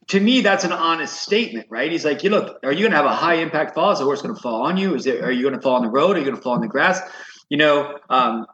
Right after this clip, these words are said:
he was talking one day about, you know, they, these riders were getting some concussions, but the helmets weren't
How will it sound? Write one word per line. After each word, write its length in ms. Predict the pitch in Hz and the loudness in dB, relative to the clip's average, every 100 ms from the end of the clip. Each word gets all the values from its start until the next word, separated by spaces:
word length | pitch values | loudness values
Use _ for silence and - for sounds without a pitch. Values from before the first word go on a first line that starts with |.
| _ | _
he 180 | 127 143 | -8 -4
was 220 | 139 131 | -2 -2
talking 420 | - 139 135 139 135 | 0 0 0 -4 -2
one 160 | 135 | 0
day 160 | 135 135 | 2 2
about, 400 | 123 123 120 - 110 - | 2 -2 -2 -8 -14 -10
you 80 | 143 | -6
know, 180 | 131 120 - _ | -6 -8 -14 _
they, 380 | 135 131 123 117 _ | -2 -2 -2 -6 _
these 180 | 139 123 | -6 0
riders 380 | 131 143 147 123 | 2 2 0 0
were 100 | 131 | 0
getting 340 | 139 139 131 | 2 2 0
some 220 | 117 123 117 | -2 -4 -2
concussions, 580 | 120 180 202 170 143 | 0 2 2 0 -4
but 120 | 139 143 | -2 0
the 100 | 110 | 0
helmets 420 | 139 165 135 127 | 2 0 -2 -4
weren't 300 | 143 135 | -4 -6